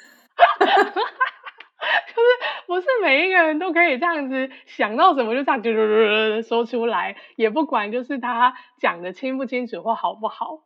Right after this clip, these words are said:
就是因为我有点是边讲边想型的人。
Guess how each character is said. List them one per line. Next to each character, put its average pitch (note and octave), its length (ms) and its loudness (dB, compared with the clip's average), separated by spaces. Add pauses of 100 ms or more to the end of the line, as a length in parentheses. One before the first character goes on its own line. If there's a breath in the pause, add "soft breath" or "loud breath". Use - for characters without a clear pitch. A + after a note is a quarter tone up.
就 C#4+ 160 -4
是 D#4 200 -4 (260 loud breath)
因 G#4+ 160 -2
为 E4 60 -2
我 A3+ 100 0
有 G#3+ 100 0
点 A#3 220 -4
是 C4 220 -8
边 C4 380 -6
讲 E3 260 -6
边 G#3 260 -8
想 G#3+ 320 -14
型 - 280 -18
的 A3 120 -10
人。 D4 340 -16